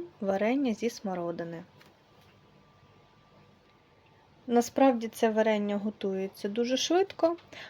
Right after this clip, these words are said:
а ще я з вами поділюся секретом, особистим секретом, як я стерилізую банки. Значить так, дивіться, я відважила дві, два кілограми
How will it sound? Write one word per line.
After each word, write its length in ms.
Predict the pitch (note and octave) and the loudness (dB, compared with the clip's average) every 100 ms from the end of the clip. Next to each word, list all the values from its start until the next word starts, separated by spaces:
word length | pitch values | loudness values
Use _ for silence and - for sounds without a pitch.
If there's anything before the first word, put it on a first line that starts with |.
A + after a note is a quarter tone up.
| - - | -16 0
а 180 | G#3+ | 2
ще 300 | G3+ - - | 2 0 2
я 220 | C4 G4 E4 | 4 4 4
з 60 | |
вами 220 | A3+ G3+ | 2 0
поділюся 580 | G3+ G3 G3 F#3+ G3 - | -2 -4 -4 -4 -4 -6
секретом, 760 | - - - A#3 D#4 - G3+ F3+ - - | -10 -12 -2 2 2 2 -4 -4 -12 -4
особистим 680 | B3+ - A#3 F3 E3+ - F3 | -4 4 4 2 -6 -10 -14
секретом, 600 | - G3 G#3 C#4 F4 G#3+ F#3+ - | -8 -6 -2 0 2 -2 -2 -4
як 260 | G3 - | -4 -4
я 280 | G3 G#3+ D#4+ - _ - - - | -4 -2 -2 -6 _ -20 -20 -20
стерилізую 720 | - - G3+ G3 F#3 A#3 C#4+ B3+ | -16 -4 -4 -4 0 2 2 2
банки. 540 | F#3 E3 D#3 - E3+ F3+ - - - - - - | -2 -8 -10 -12 -14 -16 -20 -20 -20 -12 -8 0
Значить 320 | A#3 - C4+ | 2 2 4
так, 180 | G3 F3 | 4 2
дивіться, 480 | G3 A3 G#3 - F#3+ | 0 -2 -2 -2 -2
я 320 | G3 B3+ C#4 - | 6 8 8 6
відважила 720 | G#3+ A#3 G#3+ G3 F3+ F#3 F3+ | 4 4 4 6 6 4 2
дві, 300 | F3+ G3 G#3+ - | 2 0 -4 -2
два 260 | G#3+ A#3+ | 8 8
кілограми 840 | C4 A#3 G#3+ G#3 G#3 G3+ F#3+ F#3 | 8 2 2 2 0 0 0 -2